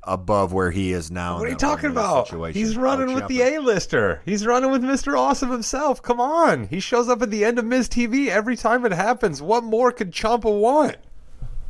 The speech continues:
Speaker 1: Moving on to the next part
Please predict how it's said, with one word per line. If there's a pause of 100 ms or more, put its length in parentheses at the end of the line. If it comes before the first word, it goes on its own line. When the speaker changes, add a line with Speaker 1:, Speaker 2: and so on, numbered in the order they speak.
(1800)
Speaker 1:
Moving
on
to
the
next
part